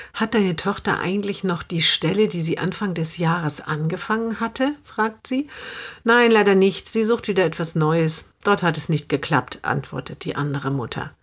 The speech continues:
„Ich dachte, die Agentur hätte dort extra einen Jobcoach bewilligt“,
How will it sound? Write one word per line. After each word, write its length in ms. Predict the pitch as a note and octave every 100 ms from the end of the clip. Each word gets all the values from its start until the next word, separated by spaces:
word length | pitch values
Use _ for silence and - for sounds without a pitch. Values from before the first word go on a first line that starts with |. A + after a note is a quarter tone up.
| - - - - - -
„Ich 220 | F#3+ -
dachte, 340 | A3+ - A3+
die 160 | F#3+ G3
Agentur 480 | F3 F3 D#3+ G3+ G3
hätte 260 | F#3 F#3
dort 300 | E3+ D#3+ -
extra 380 | D#3 - - E3+
einen 260 | E3 E3 D#3+
Jobcoach 840 | E3+ - - - G#3 D#3 - -
bewilligt“, 640 | D#3+ D#3 D3+ C#3 - -